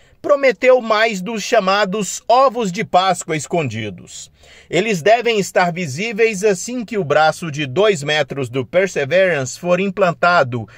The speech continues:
em alguns dias e começar a fotografar embaixo do veículo. E novamente, quando o rover estiver dirigindo em algumas semanas.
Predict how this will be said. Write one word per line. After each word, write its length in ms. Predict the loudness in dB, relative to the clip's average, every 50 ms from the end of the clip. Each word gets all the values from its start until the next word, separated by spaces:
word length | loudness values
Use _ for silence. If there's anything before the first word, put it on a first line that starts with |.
| -16 -8
em 220 | -6 -4 -2 2 2
alguns 400 | 2 2 2 0 -4 -4 -6 -8
dias 640 | -8 -6 -2 0 2 2 0 0 -4 -10 -14 -16 -18 -20 -20 _
e 80 | -12 -8
começar 600 | -4 -2 0 0 0 -2 0 0 0 2 2 2
a 60 | 0 0
fotografar 840 | 0 -2 -2 -2 0 2 0 0 2 2 2 2 2 0 -2 -6 -8 -4
embaixo 640 | -4 -2 0 2 2 2 4 2 0 -2 -6 -6
do 120 | -6 -2
veículo. 680 | 2 2 2 2 2 -2 -6 -8 -10 -10 -10 -10 -10 -12 -14 -20 _ _ _ _ -20 _ -18 _
E 120 | -4 -2 0
novamente, 1040 | 2 4 4 4 4 4 4 2 2 2 0 0 0 0 -2 -2 -4 -6 -6 -6 -8 _ _ _
quando 420 | 2 4 4 4 4 2 -2 -2 -2 -2
o 140 | -2 -2 0
rover 500 | 2 2 4 4 4 2 2 0 -2 -2
estiver 540 | -4 -8 -8 -8 -4 0 0 0 0 0
dirigindo 840 | -4 -6 -6 -4 -4 -4 -4 -4 -4 -4 -2 -2 -2 -2 -2 -4 -4 -4
em 240 | -4 -4 -2 2 4
algumas 440 | 4 4 4 2 -2 -2 -4 -4 0
semanas. 800 | 0 0 0 0 -2 -4 -4 -6 -10 -14 -16 -16 -18 -18 -18